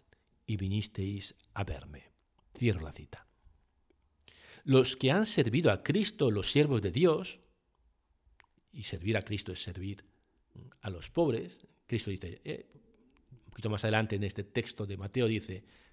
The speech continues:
"Cuando servisteis a uno de esos pequeños, me servisteis a mí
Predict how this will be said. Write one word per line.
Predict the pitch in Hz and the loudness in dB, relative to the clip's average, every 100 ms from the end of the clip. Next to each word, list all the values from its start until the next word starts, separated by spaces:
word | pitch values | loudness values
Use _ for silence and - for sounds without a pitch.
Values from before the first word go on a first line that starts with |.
| _ | _
"Cuando | 104 101 | -4 -2
servisteis | 98 104 113 196 170 147 | -2 -4 -2 -2 -2 -2
a | 139 - 147 | -4 -4 -4
uno | 139 | -4
de | |
esos | 135 135 | -2 -4
pequeños, | 147 185 175 101 107 | -2 0 0 0 -4
me | 107 | -6
servisteis | - 92 85 95 - 98 90 | -6 -10 -10 -10 -10 -10 -10
a | |
mí | 82 73 | -14 -18